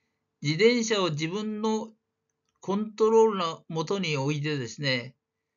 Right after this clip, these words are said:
それをある意味で、えー、支配をしているわけです。で、このように、えー、困難な問題や課題にぶつかりながら、あ、もですね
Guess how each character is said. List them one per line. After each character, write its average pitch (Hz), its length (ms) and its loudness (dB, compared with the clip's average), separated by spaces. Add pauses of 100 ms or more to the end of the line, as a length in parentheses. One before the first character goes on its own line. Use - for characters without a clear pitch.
そ 185 220 -4
れ 202 60 2
を 208 320 0
あ 208 140 -2
る 202 140 2
意 180 120 -4
味 170 300 -10
で、 185 360 0 (120)
え 165 60 -2 (120)
ー、 - 20 -2
支 226 200 -2
配 220 300 2
を 156 160 0
し 143 80 -4
て 156 160 0
い 135 60 -2
る 120 80 -8
わ 107 80 -10
け 107 80 -14
で 101 80 -16
す。 - 260 -20 (2500)
で、 175 100 -2
こ 208 140 2
の 233 80 6
よ 247 140 8
う 214 80 4
に、 220 340 4 (320)
え 139 120 -10
ー、 139 100 -8
困 240 260 0
難 190 240 -2
な 175 220 0
問 180 320 -6
題 180 240 2
や 180 360 0 (200)
課 - 140 -4
題 185 240 2
に 185 100 -2
ぶ 160 200 -4
つ 151 80 -10
か 196 140 -2
り 185 120 -4
な 185 100 -4
が 180 160 0
ら、 156 340 0 (420)
あ、 135 120 -6
も 156 160 0
で 170 140 2
す - 100 -8
ね 156 320 -2